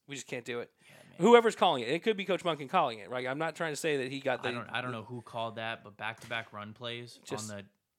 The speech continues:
Speaker 2: goal line. Like, come on, man.
Speaker 1: Just stop.
Speaker 2: You literally, you literally got a gift from God. The fact that it wasn't a f-, safety on the first run,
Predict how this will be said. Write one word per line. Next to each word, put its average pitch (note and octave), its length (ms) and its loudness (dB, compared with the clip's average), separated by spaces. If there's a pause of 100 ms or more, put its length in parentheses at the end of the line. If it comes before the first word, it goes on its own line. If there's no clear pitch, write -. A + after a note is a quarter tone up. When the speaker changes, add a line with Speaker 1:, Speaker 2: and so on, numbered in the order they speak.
(300)
Speaker 2:
goal A2 180 -12
line. A#2+ 220 -10
Like, G#2 240 -14 (180)
come G#2 260 -14
on, G#2 220 -10
man. G2+ 100 -14
Speaker 1:
Just G#2 200 -10
stop. - 320 -8 (240)
Speaker 2:
You D3 200 -4
literally, D#3 540 -2 (220)
you E3+ 160 0
literally F3 280 0
got E3 140 2
a C3 60 0
gift B2+ 340 -8
from A#2 380 -10
God. A2+ 440 0 (460)
The B2+ 100 -6
fact C3+ 360 -2
that C3+ 100 -4
it A#2 100 -10
wasn't B2 320 -6
a A#2 40 -6
f-, - 160 -14
safety C3 420 -6
on A#2+ 100 -6
the G#2+ 60 -8
first C3 460 -8
run, A#2+ 320 -4